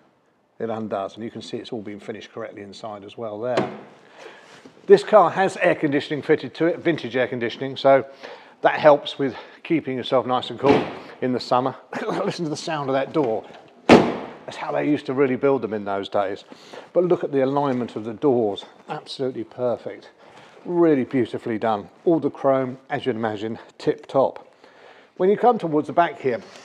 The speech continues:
you have these spats, which can be taken off, so you can show the whole wheel if you want. But a lot of people, including myself, like that design. It's something different. Just look at the way they finish them in the chrome. This chrome <laughs> moulding here, you know, just absolutely beautiful.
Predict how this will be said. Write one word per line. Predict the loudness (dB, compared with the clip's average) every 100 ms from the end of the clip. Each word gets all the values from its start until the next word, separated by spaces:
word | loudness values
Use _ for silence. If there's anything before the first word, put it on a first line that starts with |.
| -20 -12
you | -4
have | -4
these | -2 -4
spats, | -4 0 0 -2 -10 -18 -20 -20 -20 -20 _ -10
which | -10 -6
can | -4
be | -2
taken | 0 0 0 -2
off, | -4 -8 -12
so | -8
you | -8
can | -8
show | -4 0 0
the |
whole | 0 0 2
wheel | 0 -2
if | -6
you | -10
want. | -8 -10 -12 -20 -20 -12 -2
But |
a | 2
lot | 4
of | 2
people, | -2 -4 -4 -8
including | -2 -2 -2
myself, | -8 -2 -2 -4 -18 -20 -12
like | -8 -6 -8
that | -10 -10
design. | -8 -8 -6 -8
It's | -10 -12
something | -12 -10 -6
different. | -6 -4 -8 -12 -20 -14
Just | -10
look | -4
at |
the | 0
way | 2
they | 2 2
finish | 0 -4 -6
them | -14 -16 _ -20 -20 -10
in | -4
the | -2
chrome. | -2 -4 -2 -4 -8 -20 -16
This | -10 -10
chrome | -6 -4 -4
<laughs> |
moulding | -4 -4 -4 -6 -4
here, | -2 -2
you | -2 -6
know, | -8
just | -10 -10 -6
absolutely | -8 -6 -10 -4
beautiful. | -4 -4 -8 -14